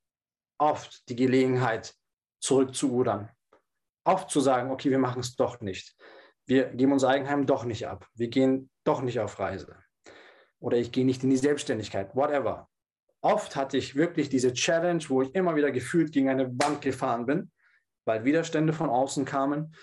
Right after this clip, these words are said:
Und ich bin immer dran gewachsen. Und mit dieser Weltreisegeschichte hat sich bei mir ein Wille entwickelt,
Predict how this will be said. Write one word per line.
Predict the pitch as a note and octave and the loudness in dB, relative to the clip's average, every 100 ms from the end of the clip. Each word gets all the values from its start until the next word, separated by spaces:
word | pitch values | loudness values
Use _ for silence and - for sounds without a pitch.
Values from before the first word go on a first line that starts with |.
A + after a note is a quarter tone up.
| - - - _ - | -20 -20 -20 _ -2
Und | C3+ | 0
ich | C#3 | 0
bin | - - | -6 -2
immer | A3 G3 | 0 2
dran | F3+ D#3 D3+ | 2 2 2
gewachsen. | C#3 C#3 - - G2+ | 2 0 -2 -8 -2
Und | C3 B2+ | -2 0
mit | C#3 C3+ | -2 2
dieser | C3+ C3+ - | 2 2 -2
Weltreisegeschichte | B2+ E3+ A3+ - C#3 B2+ A#2+ A2+ - A2 - A#2 | -2 2 2 0 -2 0 -2 -4 -8 -8 -6 -4
hat | D#3 | -4
sich | D3+ - | -4 -2
bei | C#3 | 0
mir | C#3+ E3 E3+ | 2 2 2
ein | C#3 C3+ B2+ A#2+ A#2 | 0 0 -2 -6 0
Wille | F3+ G#3+ C#3 G#2 - - | 2 4 0 -2 -8 -6
entwickelt, | A#2+ G#2+ B2 B2+ D#3 F#3+ - | -6 0 0 2 2 2 -2